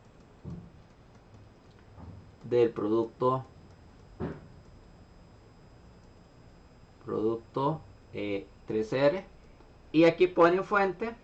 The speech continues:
departamento de ventas y departamento financiero.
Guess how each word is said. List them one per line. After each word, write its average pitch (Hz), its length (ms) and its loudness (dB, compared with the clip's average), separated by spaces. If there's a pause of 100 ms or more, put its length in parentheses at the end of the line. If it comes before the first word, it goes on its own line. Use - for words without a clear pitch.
(1400)
departamento 117 1080 -2 (3250)
de 113 160 -6
ventas 127 560 -4 (2750)
y 170 280 2
departamento 113 1200 -4 (480)
financiero. 92 420 -10